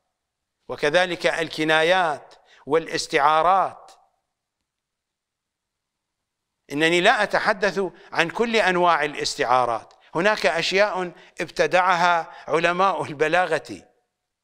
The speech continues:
الذين حولوا علم البلاغة إلى علم كلام. علم البلاغة الذي يدرس الآن في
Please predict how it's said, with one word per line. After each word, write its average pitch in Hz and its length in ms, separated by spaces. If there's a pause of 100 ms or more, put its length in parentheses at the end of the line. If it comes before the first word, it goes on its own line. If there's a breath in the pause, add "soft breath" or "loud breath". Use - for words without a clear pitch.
(500)
الذين 165 480
حولوا 185 520 (220 loud breath)
علم 190 300
البلاغة 175 800 (180 loud breath)
إلى 160 140
علم 165 360
كلام. 156 600 (920)
علم 180 260
البلاغة 170 600
الذي 165 600 (360)
يدرس 175 540
الآن 165 580 (960)
في 185 760